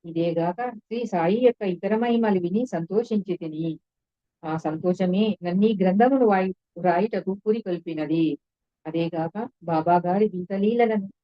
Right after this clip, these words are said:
చర్యలను మనస్సును ఆనందమున కలుగజేయును. అవి భక్తులకు బోధనలుగా ఉపకరించును. తుదకు, తుదకు పాపములను పోగొట్టును కదా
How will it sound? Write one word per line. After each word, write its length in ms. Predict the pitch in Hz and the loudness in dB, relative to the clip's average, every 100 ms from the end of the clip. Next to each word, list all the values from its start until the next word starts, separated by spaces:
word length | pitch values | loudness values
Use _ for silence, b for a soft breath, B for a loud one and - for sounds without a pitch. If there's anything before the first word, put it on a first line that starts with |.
| _ _ - | _ _ -6
చర్యలను 520 | 185 220 247 214 185 | 0 4 4 4 -2
మనస్సును 640 | 190 175 196 214 226 185 185 | -2 0 0 0 -2 -2 -2
ఆనందమున 580 | 170 175 220 226 208 185 | -4 -2 0 0 0 -2
కలుగజేయును. 840 | 175 160 170 170 160 147 - 160 147 _ _ _ _ _ 160 | -2 -2 0 0 -2 -4 -8 -10 -10 _ _ _ _ _ -4
అవి 140 | 160 | -2
భక్తులకు 720 | 156 160 202 196 170 160 175 170 | 0 0 0 0 0 0 -2 0
బోధనలుగా 680 | 160 185 226 220 208 180 180 | 2 4 6 4 4 4 4
ఉపకరించును. 960 | 185 180 180 170 160 - 156 165 160 - _ _ _ - | 2 -2 -8 -8 -8 -10 -12 -10 -12 -12 _ _ _ -8
తుదకు, 440 | 196 208 202 190 - 202 | 2 2 2 -4 -6 -4
తుదకు 480 | 196 185 185 226 285 _ _ 185 | 0 0 0 -6 -6 _ _ -4
పాపములను 580 | 196 262 254 233 214 | 0 0 2 4 4
పోగొట్టును 840 | 208 185 180 170 170 160 156 160 139 _ _ _ _ 175 | 2 0 2 2 0 -8 -6 -8 -8 _ _ _ _ -6
కదా 300 | 160 160 | -4 -4